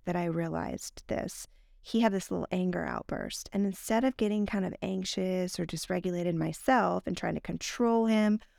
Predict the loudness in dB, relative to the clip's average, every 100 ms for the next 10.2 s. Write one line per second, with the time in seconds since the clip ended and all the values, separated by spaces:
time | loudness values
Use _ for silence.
0 | -4 0 0 -2 0 2 2 2 0 -2
1 | -2 0 2 2 2 0 -4 _ -20 -20
2 | -20 _ -2 2 4 4 2 2 2 2
3 | 2 0 0 2 0 -2 -10 _ _ _
4 | _ 4 6 8 8 6 2 -6 _ _
5 | _ 2 4 6 4 6 4 2 2 0
6 | -2 -4 -2 0 0 -2 -2 -6 -6 -4
7 | -4 -4 -6 -12 _ _ -20 _ _ _
8 | 2 4 6 6 6 4 2 2 0 2
9 | 2 2 4 2 2 -2 0 0 0 0
10 | -2